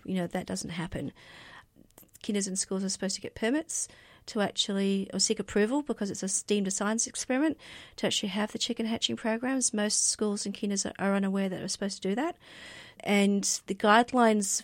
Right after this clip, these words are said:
in order to get a permit to do this is that they've actually got to, um, there's got to be a need for the given activity to continue. So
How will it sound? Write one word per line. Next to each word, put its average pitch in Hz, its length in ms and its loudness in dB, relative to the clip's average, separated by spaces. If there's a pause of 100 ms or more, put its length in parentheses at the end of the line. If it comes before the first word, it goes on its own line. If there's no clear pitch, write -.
(140)
in 214 100 2
order 208 240 2
to 196 640 2 (160)
get 208 160 4
a 190 60 0
permit 311 440 4
to 190 120 -6
do 185 160 2
this 185 260 -2
is 190 220 0
that - 180 -2
they've 202 100 -2
actually 208 380 0
got 196 140 0
to, 190 260 4 (140)
um, 185 340 0 (560)
there's 214 160 0
got 254 120 4
to 240 100 4
be 226 120 2
a 202 60 4
need 202 380 4
for - 160 -6
the 190 80 4
given 190 260 2
activity 190 500 -2
to 196 140 -6
continue. 175 480 -2 (400)
So 180 520 2